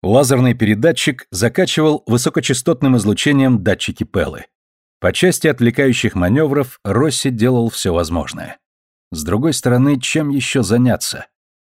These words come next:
А воспоминание о лазерной связи навело его на мысль. Он добрался до управления передатчиком и ввёл запрос на связь с Пеллой по направленному лучу.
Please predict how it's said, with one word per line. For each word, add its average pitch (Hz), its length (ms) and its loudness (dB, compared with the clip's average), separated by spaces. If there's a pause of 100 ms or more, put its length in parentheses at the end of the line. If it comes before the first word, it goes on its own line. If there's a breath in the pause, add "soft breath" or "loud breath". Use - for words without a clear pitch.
(140)
А 98 100 0
воспоминание 180 680 2
о 170 40 2
лазерной 147 440 2
связи 160 440 0
навело 139 460 2
его 113 240 2
на 110 160 2
мысль. 92 400 -4 (580)
Он 117 160 2
добрался 113 500 0
до 110 100 2
управления 101 440 0
передатчиком 127 920 -2
и 113 100 0
ввёл 135 300 2
запрос 143 420 -2
на 135 100 0
связь 139 300 0
с - 80 -8
Пеллой 170 400 0
по - 100 -6
направленному 117 640 2
лучу. 110 440 -4